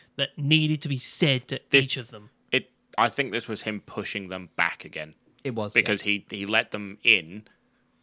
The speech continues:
Speaker 2: a little bit, which we got visually with the crosses falling off and him having fun and questioning that, and then we're supposed to have, this is a very hard reset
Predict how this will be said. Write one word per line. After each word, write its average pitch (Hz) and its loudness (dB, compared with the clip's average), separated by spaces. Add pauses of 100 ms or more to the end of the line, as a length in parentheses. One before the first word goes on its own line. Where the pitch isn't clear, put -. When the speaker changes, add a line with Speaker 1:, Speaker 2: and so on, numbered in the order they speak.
Speaker 2:
a - -6
little 104 -2
bit, 80 -8 (140)
which 104 -8
we 104 -10 (220)
got 117 -2
visually 95 -4
with 92 -10
the 90 -12
crosses 117 -6
falling 87 -10
off 85 -14
and 87 -16
him 95 -6
having 90 -4
fun 98 -6
and 85 -16
questioning 90 -4
that, 82 -6
and 92 -10
then 92 -10
we're 92 -6
supposed - -10
to 90 -8
have, 90 -4 (960)
this 110 -2
is 104 0
a 98 0 (100)
very 107 0
hard 98 -2
reset 87 -6